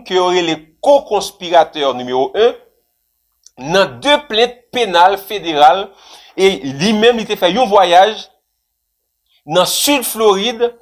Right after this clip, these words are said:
an jwin dènye pou l te mande èd CTU Miami nan kad konplo sa a ki te vize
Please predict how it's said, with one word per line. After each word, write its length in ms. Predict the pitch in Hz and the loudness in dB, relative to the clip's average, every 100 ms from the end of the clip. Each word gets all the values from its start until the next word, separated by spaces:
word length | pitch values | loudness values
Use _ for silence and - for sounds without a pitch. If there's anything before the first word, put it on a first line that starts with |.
| _ _ | _ _
an 280 | 208 190 156 | 2 2 0
jwin 420 | 131 160 262 233 | -4 -2 -2 2
dènye 540 | 202 170 147 156 285 539 _ _ _ _ _ _ | 2 2 0 -4 -4 -6 _ _ _ _ _ _
pou 160 | 208 233 | -6 -6
l 80 | 220 | 0
te 120 | 220 | 0
mande 360 | 202 190 180 190 - | 2 0 0 -6 2
èd 240 | 214 - | 2 2
CTU 580 | - - 247 240 196 202 | -4 -4 -4 -4 -4 -4
Miami 500 | 185 175 165 165 214 233 _ _ 151 | -2 2 2 2 -8 -10 _ _ -6
nan 160 | 180 | 0
kad 160 | 190 185 | 0 0
konplo 220 | 180 156 160 | -6 -6 -2
sa 120 | 170 | -2
a 40 | |
ki 80 | 156 | -2
te 120 | 165 | -10
vize 300 | 147 156 175 | -10 -12 -10